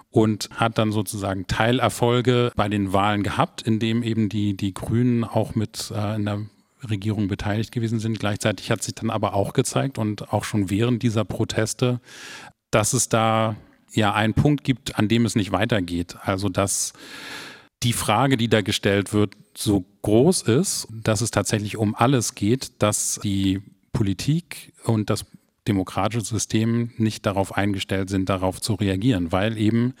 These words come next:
Wahlen kurzfristig gedacht sind, weil Politik für die Menschen gemacht wird, die wahlberechtigt sind, die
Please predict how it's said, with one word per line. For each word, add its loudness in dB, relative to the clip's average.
Wahlen 2
kurzfristig 2
gedacht -2
sind, 0
weil 4
Politik 0
für 4
die 2
Menschen 2
gemacht 0
wird, -2
die -6
wahlberechtigt 0
sind, -2
die 0